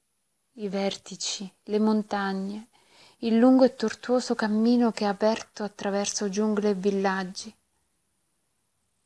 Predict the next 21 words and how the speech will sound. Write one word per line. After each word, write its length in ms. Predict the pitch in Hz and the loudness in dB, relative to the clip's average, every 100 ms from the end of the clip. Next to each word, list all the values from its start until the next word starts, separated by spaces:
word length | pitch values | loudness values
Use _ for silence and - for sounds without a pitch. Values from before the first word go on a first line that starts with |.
| _ | _
e 140 | - 202 | -4 2
vede 420 | 196 240 233 220 | 6 6 8 6
di 100 | 202 | 4
fronte 400 | 190 208 202 196 | -2 -2 -2 -4
a 60 | 202 | -4
sé 260 | - 220 | -2 0
un 220 | 214 214 | 0 0
oceano 580 | 196 196 - 214 214 214 - | -2 -4 -2 -2 0 -2 -2
così 380 | 240 240 240 - | -2 0 -2 -2
grande 680 | 208 208 190 190 185 190 196 _ _ _ | -2 0 0 -2 -2 -6 -8 _ _ _
che 100 | - | -4
a 40 | 220 | 0
entrare 500 | 220 - 247 247 226 | 0 0 0 2 0
in 160 | 214 | 0
lui 200 | 226 254 | 2 2
si 200 | 233 226 | 2 -2
può 160 | - 214 | -2 -4
solo 360 | - 247 247 240 | -2 -2 0 -2
sparire 640 | - 214 214 233 240 233 | -6 -6 -2 -2 0 -2
per 200 | - - | -4 -4
sempre. 640 | - 190 180 180 - - | -2 -2 -6 -10 -14 -20